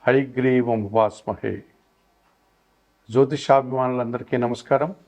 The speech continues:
రెండు వేల ఇరవై నాలుగు డిసెంబర్ నెలకు గాను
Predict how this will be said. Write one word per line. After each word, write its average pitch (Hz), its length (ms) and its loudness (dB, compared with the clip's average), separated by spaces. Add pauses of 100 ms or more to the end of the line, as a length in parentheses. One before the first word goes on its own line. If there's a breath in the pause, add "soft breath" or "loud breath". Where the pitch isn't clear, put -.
(2000)
రెండు 135 180 2
వేల 180 160 4
ఇరవై 156 400 2
నాలుగు 156 600 -2 (680)
డిసెంబర్ 165 540 2
నెలకు 135 380 0
గాను 120 360 0